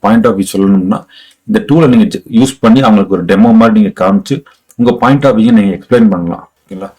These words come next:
சரி, வாங்க இந்த வீடியோக்குள்ள போலாம். வாங்க இந்த டூலை நான் எக்ஸ்பிளைன் பண்றேன் உங்களுக்கு. இந்த இதுல பாத்தீங்கன்னா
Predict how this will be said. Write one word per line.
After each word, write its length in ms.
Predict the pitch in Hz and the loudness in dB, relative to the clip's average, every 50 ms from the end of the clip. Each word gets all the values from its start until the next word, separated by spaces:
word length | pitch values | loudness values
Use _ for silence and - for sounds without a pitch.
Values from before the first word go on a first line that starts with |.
| _ _ _ | _ _ _
சரி, 140 | - - 101 | -6 -2 0
வாங்க 120 | 107 104 113 107 | 0 2 2 2
இந்த 80 | 92 107 | 2 2
வீடியோக்குள்ள 300 | 104 101 95 104 95 85 - | 0 0 0 0 -2 -2 -2
போலாம். 200 | 90 85 85 - _ _ _ _ _ - - | -6 -6 -6 -10 _ _ _ _ _ -8 -4
வாங்க 100 | 131 143 139 123 | -2 0 0 0
இந்த 100 | 117 107 123 | -2 0 0
டூலை 160 | 127 131 127 | 2 2 2
நான் 100 | 123 113 | 2 0
எக்ஸ்பிளைன் 280 | 107 - - 120 113 107 | -2 -2 -2 -2 0 0
பண்றேன் 240 | 104 87 101 101 98 | 0 0 0 -2 0
உங்களுக்கு. 300 | 95 95 95 - 127 143 - _ _ _ _ _ _ _ _ _ _ _ - - 139 | -2 -2 -4 -4 -4 -6 -6 _ _ _ _ _ _ _ _ _ _ _ -10 -4 -2
இந்த 120 | 135 139 131 131 | 0 2 2 2
இதுல 160 | 151 165 170 160 - 127 | 2 2 0 0 2 2
பாத்தீங்கன்னா 440 | 127 131 - 120 113 101 92 90 | 0 2 0 0 0 0 -2 -2